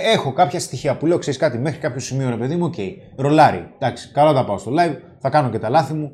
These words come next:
θα μπερδευτώ κιόλας, θα εκνευριστώ και χωρίς λόγο, εντάξει, οκ, το περιμένω αυτό το feedback, δίκιο έχετε».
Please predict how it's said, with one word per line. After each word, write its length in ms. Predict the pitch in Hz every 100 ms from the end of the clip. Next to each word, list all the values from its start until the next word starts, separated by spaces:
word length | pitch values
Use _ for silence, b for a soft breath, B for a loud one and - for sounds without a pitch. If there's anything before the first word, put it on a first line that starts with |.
| - _
θα 120 | 131
μπερδευτώ 380 | 127 117 123 127
κιόλας, 420 | 139 170 165 - _ _
θα 100 | 131
εκνευριστώ 460 | 123 123 113 156
και 100 | 120
χωρίς 320 | - 104 104
λόγο, 320 | 117 160 135 107
εντάξει, 340 | 123 156 123
οκ, 260 | 110 156 139
το 80 |
περιμένω 380 | - 117 127 135
αυτό 200 | 107 -
το 60 | 101
feedback, 260 | 143 160 165 - B -
δίκιο 320 | 113 151 120
έχετε». 440 | 139 160 170 170